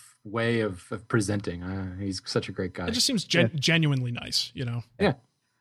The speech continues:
Speaker 3: He's the kind of guy
Speaker 1: Although
Speaker 3: that, uh,
Speaker 1: <laughs>
Speaker 3: unlike me, could tell a story,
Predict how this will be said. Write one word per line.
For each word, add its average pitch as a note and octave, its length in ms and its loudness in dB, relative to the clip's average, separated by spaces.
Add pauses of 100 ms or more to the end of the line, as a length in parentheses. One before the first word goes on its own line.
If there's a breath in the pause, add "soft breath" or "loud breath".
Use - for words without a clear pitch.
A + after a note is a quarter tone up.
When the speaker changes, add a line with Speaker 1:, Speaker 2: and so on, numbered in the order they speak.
(180)
Speaker 3:
He's C3+ 180 8
the G3 60 6
kind E3+ 160 8
of A#2+ 60 6
guy - 140 6
Speaker 1:
Although A#2+ 100 6 (120)
Speaker 3:
that, - 40 6
uh, - 340 -2 (120)
Speaker 1:
<laughs> - 0 -
Speaker 3:
unlike D#3+ 420 6
me, C3+ 240 6
could A#2+ 160 4
tell C3 160 6
a A#2+ 80 6
story, B2 580 4